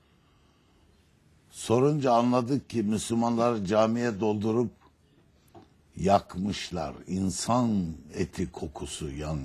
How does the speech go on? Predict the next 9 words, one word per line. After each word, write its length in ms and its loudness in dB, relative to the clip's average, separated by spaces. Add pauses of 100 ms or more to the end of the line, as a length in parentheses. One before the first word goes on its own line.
(220)
kokusu. 560 -16 (2250)
Onların 380 6
resimlerini 720 0
çekti 440 -4
bu 160 -10 (440)
Kızıl 360 0
Haç 380 2 (800)
heyetinin 680 2
mensupları. 720 -4